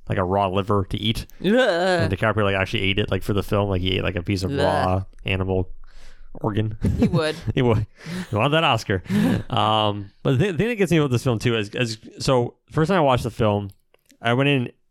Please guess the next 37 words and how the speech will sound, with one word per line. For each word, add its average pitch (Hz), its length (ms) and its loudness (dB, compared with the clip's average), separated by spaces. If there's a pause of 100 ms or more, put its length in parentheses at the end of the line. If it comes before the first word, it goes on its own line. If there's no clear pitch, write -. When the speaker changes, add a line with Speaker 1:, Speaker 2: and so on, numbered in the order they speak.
(120)
Speaker 1:
I 113 60 -2
went 156 200 2
in, 143 100 2
everybody 127 320 4
saying 117 280 0
how 107 100 2
amazing 104 340 0
DiCaprio 101 360 -4
was. - 240 -6
Like, 104 100 -4
it's 107 140 -2
his 131 160 2
role, 110 220 2
it's 110 120 -2
his 147 120 2
movie 135 180 2
to 117 60 2
steal. 110 540 2
Like, 98 280 -2
he, 110 200 -4
he's 107 220 0
the 107 80 -4
lead. 120 420 2
He's, 104 260 0
he's 104 200 -2
the 101 80 -2
one 104 140 0
you're 101 100 0
with 104 120 0
all 104 180 2
the 101 60 0
time. 101 280 -2
He 95 60 -2
carries 107 340 0
the 101 80 -4
movie, 98 260 -2
right? 104 260 2